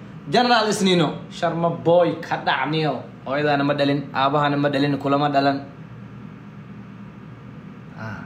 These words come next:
hooyadaana ma dhalin Sharma Boy, aabahana ma dhalin.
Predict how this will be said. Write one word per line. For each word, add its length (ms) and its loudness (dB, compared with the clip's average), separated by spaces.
hooyadaana 400 6
ma 120 4
dhalin 240 6
Sharma 320 4
Boy, 160 6
aabahana 540 4
ma 80 4
dhalin. 380 4